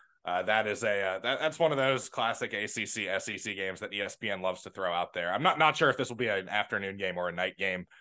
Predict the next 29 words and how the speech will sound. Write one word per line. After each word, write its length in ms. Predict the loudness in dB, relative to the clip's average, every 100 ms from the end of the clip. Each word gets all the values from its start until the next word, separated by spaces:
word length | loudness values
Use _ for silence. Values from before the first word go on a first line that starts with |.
| _ -8
Um, 480 | -4 -2 -4 -6 -14 _ -2
actually, 300 | 0 2 2
I, 80 | 2
my 180 | 2 0 -6 -20 _ _ 0
probably 300 | 2 4 0 -10 -2
gut 200 | -2 0
tells 240 | -2 -2
me 80 | -4
night 260 | -4 -4
game 180 | -2 -4
with 140 | -4 -10
this, 300 | -10 -10 -14 _ _
how, 120 | -2 0
uh, 340 | 0 -2 -6
the 140 | -2
S 180 | -2 -2
E 60 | -4
C 180 | -4 -2
wants 300 | -2 -2 -4
to 240 | -4 -4 -8 -20 _
<laughs> 260 | -4 -2
get 200 | 2 2
rid 160 | 2 2
of, 180 | 2 2
uh, 220 | 2 0 -4 _ _ _ _ -6
of, 160 | -6 -6 -4
uh, 320 | -4 -2 -2
all 140 | -2
this 260 | -2 -4 -6